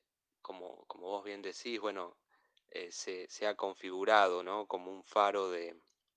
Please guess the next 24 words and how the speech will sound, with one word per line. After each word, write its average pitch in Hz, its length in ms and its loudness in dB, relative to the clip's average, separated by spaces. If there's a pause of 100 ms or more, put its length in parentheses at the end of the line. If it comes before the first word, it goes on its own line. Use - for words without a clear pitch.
(220)
de, 90 460 -8
de 92 120 -10
esperanza, 101 880 0
de, 87 440 -12 (680)
de, 87 880 -18
de 90 140 -12 (260)
promoción 95 580 -4
de 98 100 0
la 87 120 -4
paz 107 760 6
y, 87 520 -12 (480)
y 82 100 -14
del, 85 360 -12 (240)
del 95 240 -6
entendimiento 95 840 -2
entre 95 220 -4
los 87 160 -8
pueblos, 90 760 2
que - 140 -12
creo 101 240 -2
que 101 80 -6
es - 160 -4
eso, 101 340 0
¿no? 98 200 -6